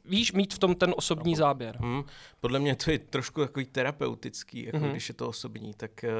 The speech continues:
Speaker 2: člověk, eh, no, prostě pro mě bylo strašně, eh, nekomfortní a to je jistě jako představitelný si, že když, eh, člověk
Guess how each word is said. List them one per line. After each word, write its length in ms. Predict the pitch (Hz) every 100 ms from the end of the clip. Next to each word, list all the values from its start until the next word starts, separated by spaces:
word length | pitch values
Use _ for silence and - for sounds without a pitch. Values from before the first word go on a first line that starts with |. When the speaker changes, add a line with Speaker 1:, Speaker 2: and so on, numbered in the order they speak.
| 110 107 110 110 113
Speaker 2:
člověk, 500 | - - 110 113 -
eh, 160 | 113 107 107 - - - - - -
no, 240 | 117 143 -
prostě 300 | 135 - 165
pro 140 | 156
mě 140 | 143 151
bylo 200 | 151 143
strašně, 720 | - 131 - 151 139 131 117
eh, 300 | 101 101 98
nekomfortní 840 | 101 113 - 156 151 156 - 156
a 60 | 135
to 200 | 127 120
je 240 | 110 104 - -
jistě 300 | 110 - 113
jako 300 | 110 117 110 117 -
představitelný 840 | - 120 - 120 120 120 120 123
si, 220 | - 127 127 - - - -
že 200 | 117 120
když, 340 | 120 120 -
eh, 320 | 123 117 120
člověk 640 | 113 - 117 120 120 -